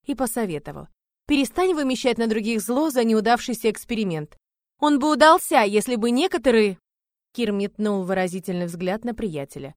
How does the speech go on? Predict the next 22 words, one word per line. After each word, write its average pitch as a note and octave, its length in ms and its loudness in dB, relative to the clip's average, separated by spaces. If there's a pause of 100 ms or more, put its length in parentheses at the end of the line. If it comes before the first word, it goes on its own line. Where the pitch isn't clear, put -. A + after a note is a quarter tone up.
(480)
"не B3+ 160 4
отвлекли C4 480 2
меня A#3 280 0
с - 80 -12
помощью A#3+ 420 0
экстренной C4 420 0
связи. F3+ 520 0
Надеюсь, B3+ 480 2
у C4 40 -4
тебя A#3+ 280 2
что-то B3+ 240 -2
действительно E4 560 0
важное, F3+ 520 2 (300)
а A#3+ 140 2
то B3 160 2
займешь B3+ 480 0
место A#3 340 0
трупа, G#3+ 420 0
который A#3 340 0
только A3+ 260 0
что C#4+ 200 -2
испортил". F#3+ 640 -2